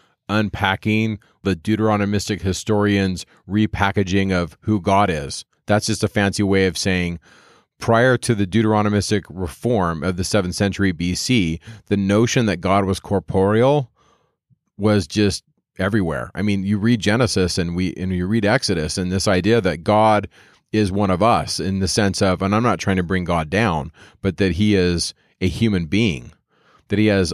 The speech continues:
eyes, fingers, ears, and a mouth. But it's through the revisionists in the seventh century that change God from an individual that actually is embodied to this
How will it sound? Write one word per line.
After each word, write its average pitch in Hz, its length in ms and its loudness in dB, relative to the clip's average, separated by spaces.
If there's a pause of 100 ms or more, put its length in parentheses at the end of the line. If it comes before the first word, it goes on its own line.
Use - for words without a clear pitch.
eyes, 104 520 2
fingers, 95 680 -2
ears, 101 340 2
and 95 100 2
a 87 60 -2
mouth. 90 380 0 (360)
But 101 120 0
it's 101 180 0
through 127 400 2
the 101 300 2 (200)
revisionists 98 840 0
in 98 80 -4
the 92 100 0
seventh 98 360 0
century 92 540 -2 (200)
that 92 200 -2
change 123 640 0
God 90 540 2
from 104 260 0
an 95 140 -2
individual 107 800 0
that 87 260 0
actually 104 460 0
is 87 120 0
embodied 85 760 -2 (400)
to 104 480 2 (680)
this 98 320 0